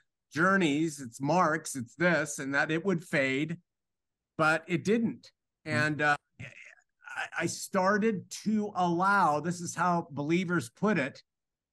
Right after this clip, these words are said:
Speaker 1: to allow him to take the reins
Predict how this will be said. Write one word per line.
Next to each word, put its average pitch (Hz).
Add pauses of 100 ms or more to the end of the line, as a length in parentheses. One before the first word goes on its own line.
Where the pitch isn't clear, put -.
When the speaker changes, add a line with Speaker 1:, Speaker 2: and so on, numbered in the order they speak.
(120)
Speaker 1:
to 170
allow 175
him 214
to 202
take 190
the 175
reins 151